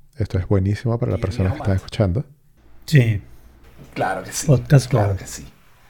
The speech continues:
Speaker 2: No, pero en el viejo Mac, vamos a ver si la luz da lo suficiente.
Speaker 3: No, no da,
Speaker 2: Déjame
Speaker 3: no
Speaker 2: subirle el
Speaker 3: tiene
Speaker 2: brillo al monitor.
Speaker 3: luz.
Speaker 2: Y vamos a ver si se llega a
Speaker 1: Sí,
Speaker 2: ver.
Speaker 1: claro, se ve, claro,
Speaker 2: Mira,
Speaker 1: un
Speaker 2: ¿ves el área
Speaker 1: parche,
Speaker 2: un poco más blanca ahí
Speaker 1: un
Speaker 2: en el
Speaker 1: parche
Speaker 2: borde?
Speaker 1: blanco. Exactamente
Speaker 2: Un parche
Speaker 1: así me
Speaker 2: blanco.
Speaker 1: pasa a mí y me molesta un poco.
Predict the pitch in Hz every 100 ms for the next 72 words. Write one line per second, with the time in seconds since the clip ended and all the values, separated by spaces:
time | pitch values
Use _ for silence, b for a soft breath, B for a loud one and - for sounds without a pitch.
0 | b b b b b 143 123 117 117 110
1 | 127 120 113 123 127 185 160 170 101 113
2 | 147 117 - 143 113 107 110 131 127 131
3 | 139 139 139 135 139 110 110 117 120 107
4 | 107 104 117 92 98 104 117 110 113 120
5 | 117 113 123 - 170 151 - - - -
6 | - - 113 113 107 85 95 101 98 -
7 | 113 98 92 95 147 120 87 87 120 92
8 | 85 - 92 85 95 117 98 143 147 139
9 | 139 143 139 151 135 139 139 143 143 110
10 | 92 80 - 101 - 135 131 151 147 143
11 | 127 131 147 120 120 107 98 123 95 -
12 | 135 104 101 107 117 110 90 92 -